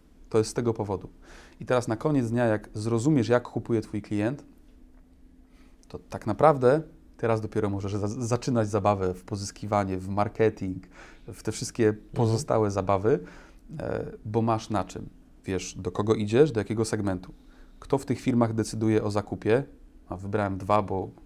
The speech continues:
Speaker 1: dwie osoby były. E, kto decyduje o zakupie? E, jak moje wartości dodane przekładają się na problemy i wyzwania tych ludzi w tych firmach? Jak te firmy realnie kupują naszą usługę lub pro-, i pro-, lub produkt? Jak ten proces zakupu wygląda?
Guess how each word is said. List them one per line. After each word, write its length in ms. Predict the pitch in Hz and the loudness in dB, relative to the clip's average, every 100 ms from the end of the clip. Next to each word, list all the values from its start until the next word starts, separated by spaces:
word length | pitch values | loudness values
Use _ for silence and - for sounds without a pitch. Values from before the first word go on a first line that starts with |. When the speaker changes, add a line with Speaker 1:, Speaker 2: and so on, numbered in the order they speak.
| 117 110 - | -16 -16 -14
Speaker 1:
dwie 240 | 101 98 | -8 -6
osoby 300 | 92 95 87 | -4 -4 -6
były. 200 | 87 87 - - - - - - | -6 -8 -12 -18 -20 -20 -18 -6
E, 120 | 92 | -4
kto 160 | - | 0
decyduje 420 | 123 123 120 117 110 | 0 0 2 4 4
o 40 | |
zakupie? 500 | 104 104 104 110 151 - - - - - - | 2 -2 0 2 2 0 -16 -20 -20 -12 -4
E, 280 | 98 95 98 - - | 0 0 0 -6 -8
jak 260 | 120 143 - | 0 0 0
moje 220 | 127 117 | 0 0
wartości 500 | 107 107 - 131 - | 0 0 -2 -4 0
dodane 340 | 113 110 107 104 | 2 2 2 -2
przekładają 440 | - 110 110 110 | -2 0 2 2
się 120 | 107 | 2
na 120 | 107 107 - - - | -2 -4 -10 -20 -2
problemy 400 | 117 117 127 120 | 0 4 4 4
i 60 | |
wyzwania 400 | 113 110 117 107 | 2 2 4 2
tych 220 | 98 113 | 0 -2
ludzi 300 | 127 131 113 | 2 2 2
w 80 | 107 | 0
tych 140 | - 101 | -4 -4
firmach? 500 | 110 98 107 165 - - - - - - - | -2 2 2 2 -2 -18 -20 -20 -20 -16 0
Jak 260 | 135 190 | 2 2
te 140 | - 127 | 0 -2
firmy 340 | - 135 131 | 0 2 2
realnie 440 | 117 113 127 135 131 | 2 2 0 0 -2
kupują 680 | - 117 120 107 92 95 - - | -4 -2 2 2 2 -2 -8 -6
naszą 280 | 107 110 110 | -4 -4 -4
usługę 360 | 104 113 107 | -6 -4 -2
lub 200 | 98 95 | -2 -4
pro-, 80 | 120 | -6
i 140 | 117 | -6
pro-, 140 | 110 110 | -4 -4
lub 200 | 101 104 | -4 -4
produkt? 340 | 107 92 - | -6 -6 -4
Jak 160 | 120 120 | -4 -4
ten 140 | 113 | -6
proces 480 | 104 107 - 90 - | -4 -6 -6 -10 -14
zakupu 460 | - 95 87 - 85 - - - - - | -14 -12 -12 -12 -14 -16 -20 -20 -18 -10
wygląda? 460 | 92 92 85 80 | -6 -4 -4 -8